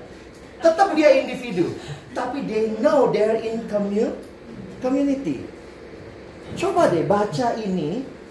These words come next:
pakai dalam pelayanan untuk jangkau generasi ini. Nah, teman-teman di Beneran Indonesia sudah pakai itu ya. <laughs> Kalian coba baca, bikin game, bikin apa.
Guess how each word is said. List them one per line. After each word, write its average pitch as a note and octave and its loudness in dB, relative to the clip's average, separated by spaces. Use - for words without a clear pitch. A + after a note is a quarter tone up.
pakai C4 2
dalam E3+ 2
pelayanan D3+ 2
untuk A3+ -2
jangkau G3 2
generasi D3+ -2
ini. G#2+ -8
Nah, B2+ -6
teman-teman C3 0
di B2+ 0
Beneran B2+ -2
Indonesia B2 -4
sudah B2 -6
pakai B2+ -6
itu C#3 -4
ya. A#2+ -2
<laughs> - -14
Kalian C3 -2
coba A#2+ 0
baca, C3 -2
bikin B2 -6
game, C3 -2
bikin C3 -6
apa. C#3 -2